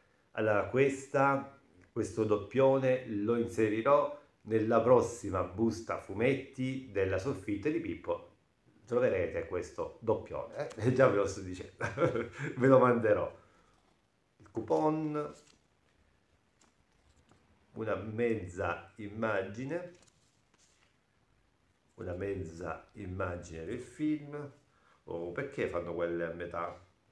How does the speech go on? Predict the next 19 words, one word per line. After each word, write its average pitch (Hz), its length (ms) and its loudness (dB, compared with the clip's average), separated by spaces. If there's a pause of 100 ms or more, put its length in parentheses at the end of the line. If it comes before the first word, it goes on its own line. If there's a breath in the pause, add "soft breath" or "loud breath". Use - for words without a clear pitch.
(300)
Questa 123 540 -4
è 90 560 -2
Diabolic 95 1040 -4
seduto 92 500 -6
su 90 140 -10
un, 90 160 -8
questo 117 340 -6
dovrebbe 120 200 -4
essere 90 280 -4
delle 104 280 -2
carte, 78 520 -6
credo. 73 540 -12
Le 92 100 -14
ho 85 40 -12
prese 92 320 -6
tempo 85 280 -8
fa, 101 240 0
le 85 160 -6
carte. - 500 -14